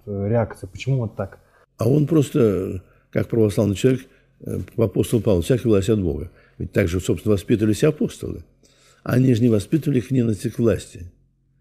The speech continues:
Speaker 2: Ненависть вообще к человеку в христианстве отсутствует. Есть ненависть к греху.
Speaker 1: А,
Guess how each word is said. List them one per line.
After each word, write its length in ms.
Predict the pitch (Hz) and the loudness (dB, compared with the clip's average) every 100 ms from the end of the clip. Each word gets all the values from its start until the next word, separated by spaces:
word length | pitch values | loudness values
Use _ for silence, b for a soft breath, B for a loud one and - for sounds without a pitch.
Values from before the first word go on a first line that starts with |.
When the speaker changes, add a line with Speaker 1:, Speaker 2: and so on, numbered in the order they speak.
| _ _ _ _ _ _ | _ _ _ _ _ _
Speaker 2:
Ненависть 580 | 123 165 - 110 - 104 | 2 4 4 0 -2 -4
вообще 340 | 117 101 - | -2 2 2
к 100 | 98 | 2
человеку 840 | - 143 127 104 135 175 107 80 90 _ _ _ _ _ | 4 6 6 6 4 4 -2 -6 -10 _ _ _ _ _
в 60 | _ | _
христианстве 760 | 113 - - 113 127 - 113 - | -4 -2 0 2 0 0 0 0
отсутствует. 960 | - - - 120 - - 92 90 - _ _ _ - | -4 -6 -6 -8 -8 -12 -12 -12 -16 _ _ _ -4
Есть 240 | 101 101 | -2 0
ненависть 260 | 120 98 90 | 2 2 0
к 40 | |
греху. 420 | 104 117 - - - _ _ _ _ _ _ _ _ _ _ _ _ _ | -2 -4 -6 -10 -12 _ _ _ _ _ _ _ _ _ _ _ _ _
Speaker 1:
А, 380 | 135 139 131 113 | 4 6 6 2